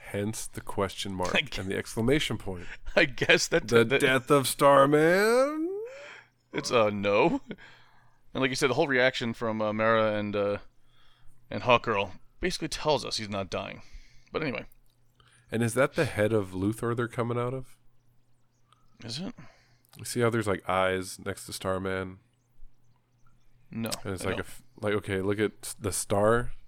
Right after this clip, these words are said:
Speaker 2: Yep.
Speaker 1: Okay, it's pointing to the nose. And so, like, death of star
Speaker 2: Oh.
Speaker 1: is on the bridge of the face, and the two eyes are those two cosmic
Speaker 2: Yeah.
Speaker 1: orbs, and then there's, like, a brow, and then everybody's kinda sitting inside the skull of that.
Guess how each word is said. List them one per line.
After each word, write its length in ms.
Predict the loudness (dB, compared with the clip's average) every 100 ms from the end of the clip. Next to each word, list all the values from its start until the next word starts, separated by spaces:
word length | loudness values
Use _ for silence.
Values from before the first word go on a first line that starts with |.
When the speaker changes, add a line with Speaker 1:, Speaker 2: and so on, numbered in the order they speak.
| -4
Speaker 2:
Yep. 200 | -4 -4 -8 -12 -12 -14 -8
Speaker 1:
Okay, 200 | -4 -4
it's 120 | -4
pointing 380 | 0 0 2 -2
to 80 |
the 120 | -4 -4
nose. 580 | -2 -2 -2 -4 -8 -10
And 140 | -10
so, 140 | -8 -6
like, 260 | -6 -4
death 280 | 0 0 0 -4
of 280 | -2 -2 -4
star 640 | -6 0 2 4 2 -2 -8
Speaker 2:
Oh. 40 |
Speaker 1:
is 60 | -8
on 120 | -8
the 180 | -8 -12 -18 _ _ _ _ _ _ -2
bridge 180 | 0
of 60 | 0
the 60 | -2
face, 320 | 0 0 0
and 140 | -4
the 60 | -4
two 240 | -2 -2
eyes 500 | -2 0 -2 -2 -6 -10 -10 -12 -16 -12
are 60 | -6
those 160 | -6 -6
two 440 | -4 -4 -4 -10 -16 -20 -20 -20 _ _ _ _ _
cosmic 440 | -6 -2 -2 -2 -2
Speaker 2:
Yeah. 60 |
Speaker 1:
orbs, 440 | -2 0 0 -2 -6
and 140 | -4
then 100 | -2
there's, 180 | -2 -2
like, 180 | -2 -4
a 60 |
brow, 600 | -4 -2 0 0 -2 -6 _ _ _ _ _ -10
and 120 | -6
then 60 | -2
everybody's 440 | -2 0 -2 -4
kinda 220 | -4 -4
sitting 340 | -2 -2 -2 -2
inside 420 | -4 -4 -2 -2
the 80 | -4
skull 520 | -6 -6 -4 -2 -4
of 100 | -6
that. 240 | -8 -8